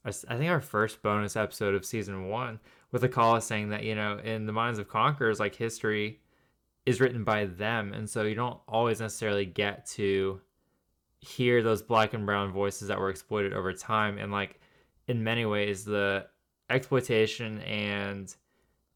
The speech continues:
destruction of people during the colonization period and that time after, and then neocolonialism and all that stuff that occurred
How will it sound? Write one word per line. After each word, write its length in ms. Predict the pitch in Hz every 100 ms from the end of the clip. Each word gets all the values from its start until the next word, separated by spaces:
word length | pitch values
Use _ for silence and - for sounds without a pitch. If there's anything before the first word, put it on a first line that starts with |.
| _ _ _ _ _ _ _ -
destruction 880 | 113 110 - 113 110 - 113 104 98
of 720 | 95 98 98 95 92 95 101 _ _ _ _ _ _ _ _ _ _ _ _ _ -
people 320 | 135 120 110
during 840 | 87 110 110 107 104 101 101 98
the 400 | 107 104 101 98
colonization 580 | - 117 107 104 101 107
period 280 | - 104 98
and 100 | 101
that 160 | 104
time 240 | - 107 101
after, 380 | 98 110 - 95
and 140 | 104
then 180 | 123 117
neocolonialism 760 | 117 110 107 113 104 101 98 95
and 100 | 98
all 200 | 98 101
that 160 | 101 101
stuff 260 | 101 95
that 140 | 101 95
occurred 460 | - 104 95 95